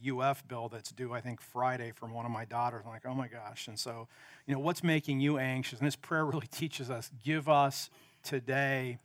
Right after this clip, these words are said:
our daily bread." And that prayer also invites us to even flip that, because, you know,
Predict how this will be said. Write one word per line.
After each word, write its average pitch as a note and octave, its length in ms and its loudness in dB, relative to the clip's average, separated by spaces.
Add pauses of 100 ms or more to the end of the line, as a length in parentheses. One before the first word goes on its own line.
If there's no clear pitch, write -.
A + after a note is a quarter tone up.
(460)
our B2 200 0
daily A#2+ 340 -2
bread." A2+ 420 -4 (1040)
And C#3 80 4
that E3+ 100 4
prayer F#3 260 8
also D#3+ 540 8
invites C3 560 4
us C3 220 -2
to C#3+ 100 -6
even C3+ 240 0
flip D#3 520 -2
that, G#2 560 -6 (120)
because, A#2 420 -12
you C3+ 60 -8
know, G#2 240 -8